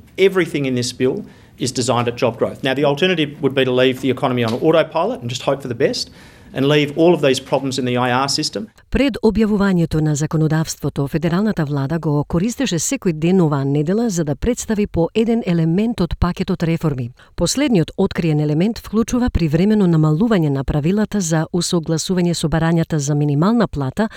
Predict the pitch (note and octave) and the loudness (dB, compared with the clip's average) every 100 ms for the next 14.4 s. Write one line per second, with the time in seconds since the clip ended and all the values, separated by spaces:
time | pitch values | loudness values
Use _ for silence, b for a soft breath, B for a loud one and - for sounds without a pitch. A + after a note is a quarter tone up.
0 | B B D#3 D#3+ D#3 E3 D3+ D3+ D#3+ D#3 | B B 0 4 4 4 2 4 4 2
1 | D#3 - C#3 C3+ - G3+ A3 A#3 B3+ B | -2 -2 -2 -2 0 0 2 0 0 B
2 | B B G#3 B3+ F#3+ D#3+ D#3+ F#3+ G3 F3+ | B B -2 2 2 4 2 2 -2 -2
3 | C#3 E3 D#3 D3+ E3 F3+ D#3 - - D#3+ | 0 2 4 2 2 -2 -2 -6 -4 0
4 | D3 C#3 C#3+ C#3 - D#3+ D3+ - A#2+ - | 2 0 -2 -2 0 2 2 0 -6 -10
5 | _ _ B B B B - - A#3 A3+ | _ _ B B B B -8 0 2 2
6 | C4 A#3 D#3+ C#3 - - G3 G#3+ G#3 - | 0 0 0 0 -4 0 0 2 0 2
7 | D4 A#3+ D#3+ - - A#3 G3 F#3+ D#3+ - | 0 0 0 -2 0 0 2 2 0 -2
8 | B2+ - G#3 G#3 G#3 A3 B3+ B3 F#3 D#3+ | -6 -2 -2 2 0 0 0 0 -2 -4
9 | F3 F3+ E3 E3+ G#3 A#3+ D#3+ C#3 C3+ G3+ | -4 -4 2 4 4 0 0 0 2 0
10 | D3+ C3+ - F3+ E3+ E3+ F3 F#3 F3 D#3+ | 0 -4 0 0 4 2 4 2 4 2
11 | D#3 D#3 F#3 G#3 D#3 - E3 D3+ b b | 2 4 2 2 0 0 2 2 b b
12 | F3 - E3 D#3 E3 F3+ - E3 D#3+ D3+ | 2 4 2 4 2 2 -2 -4 -2 0
13 | D3+ D#3+ D3+ C#3+ C#3 F#3+ F3+ E3 D3 - | 0 2 0 0 0 2 0 0 0 2
14 | B3+ - C3+ D#3 | 2 2 2 2